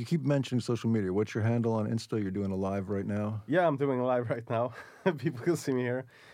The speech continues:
Speaker 2: Uh, it's Mikael Kross. Um, uh, hard to, to, to, to write, but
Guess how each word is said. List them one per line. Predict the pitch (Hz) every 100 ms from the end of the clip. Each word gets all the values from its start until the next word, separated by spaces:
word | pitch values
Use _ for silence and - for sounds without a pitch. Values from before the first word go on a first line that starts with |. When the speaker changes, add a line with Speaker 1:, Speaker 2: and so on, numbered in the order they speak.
| -
Speaker 2:
Uh, | 127 123 120 120 123
it's | 139 -
Mikael | 143 131 123
Kross. | 117 135 156 - - - -
Um, | 113 104 98 95 98 _ _ _ - - -
uh, | 104
hard | 95 107
to, | - 104 95 92 95
to, | 98 92 92 - - -
to, | 92 95 - - - 110
to | 101
write, | 101 104 120 120
but | 95